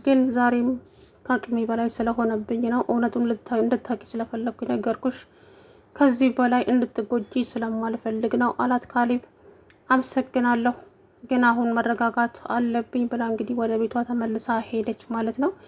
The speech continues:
ዳኒም ከጀርባቸው ቁጭ ብሎ ነበር እንግዲህ ምን እንደሚያወሩ እያየ ነበር። ግን ካሌብና ዳኒ እንግዲህ ኃይለኛ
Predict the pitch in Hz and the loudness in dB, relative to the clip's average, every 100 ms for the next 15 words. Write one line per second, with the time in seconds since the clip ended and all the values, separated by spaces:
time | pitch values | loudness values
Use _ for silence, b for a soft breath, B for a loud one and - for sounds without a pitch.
0 | B B B B B 220 294 285 277 262 | B B B B B 6 8 8 6 2
1 | 262 247 254 226 233 240 233 233 - 233 | -2 0 0 2 -2 -2 -6 -6 -6 -4
2 | 226 220 220 226 220 247 240 233 226 226 | -2 -4 -4 -2 -2 0 0 2 2 4
3 | 226 226 220 240 - 226 226 233 220 226 | 2 2 2 2 0 0 2 2 2 2
4 | 226 220 226 226 233 - 226 226 214 226 | 0 -2 -2 -2 -2 -2 0 0 2 0
5 | 226 240 220 B B B B _ 208 277 | 2 2 0 B B B B _ 6 8
6 | 262 240 240 233 226 - - 240 226 226 | 8 4 0 -2 -4 -6 -4 -4 -4 -4